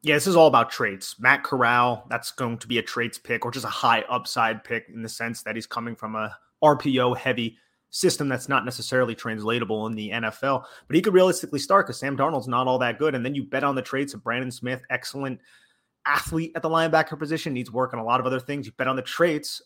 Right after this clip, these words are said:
of Amari Barno. He was the fastest edge at the Combine. Bet on that. Very quick first step, can definitely get it up the pass rushing art. And Kalon Barnes, all about the traits. So this is a traits type of draft for a team that isn't, more than likely isn't gonna be all that great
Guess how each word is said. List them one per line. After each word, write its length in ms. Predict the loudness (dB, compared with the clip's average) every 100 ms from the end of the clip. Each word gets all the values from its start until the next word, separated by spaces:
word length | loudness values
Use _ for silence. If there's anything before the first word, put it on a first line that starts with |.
| -6
of 80 | -4
Amari 320 | 0 2 2
Barno. 460 | 0 -2 -2 -2 -4
He 100 | -8
was 140 | -12
the 80 | -10
fastest 480 | -4 -2 -4 -10 -4
edge 260 | -2 -2 -4
at 220 | -8 -8
the 80 | -8
Combine. 640 | -8 -4 -4 -2 -4 -4 -12 _ -6
Bet 140 | -4
on 140 | -2 -2
that. 260 | -2 -2
Very 160 | -6 -6
quick 260 | -6 -10 -8
first 300 | -8 -8 -6
step, 260 | -6 -8
can 120 | -12
definitely 340 | -10 -10 -10 -8
get 160 | -4
it 60 | -2
up 100 | -2
the 60 | 0
pass 300 | 2 2 0
rushing 220 | -4 0
art. 140 | 0
And 100 | -2
Kalon 220 | -6 -2
Barnes, 260 | 0 0 -4 -2
all 140 | 0
about 200 | 0 -2
the 60 | -6
traits. 340 | -8 -8 -6
So 220 | -4 -4 -6 -12
this 120 | -6
is 80 | -4
a 60 | -2
traits 340 | 2 2 2
type 160 | -2 -2
of 80 | 0
draft 240 | 0 2
for 80 | -2
a 100 | -4
team 300 | -6 -4 0
that 300 | 2 0 -4 _ _ _ 0
isn't, 280 | 2 2 0 _
more 340 | -8 2 6 8
than 140 | 6
likely 360 | 4 2 0 -2
isn't 240 | -4 -6
gonna 160 | -6 -6
be 200 | -4 -4
all 220 | -2 -2
that 240 | -2 -6 -6
great 300 | -6 -6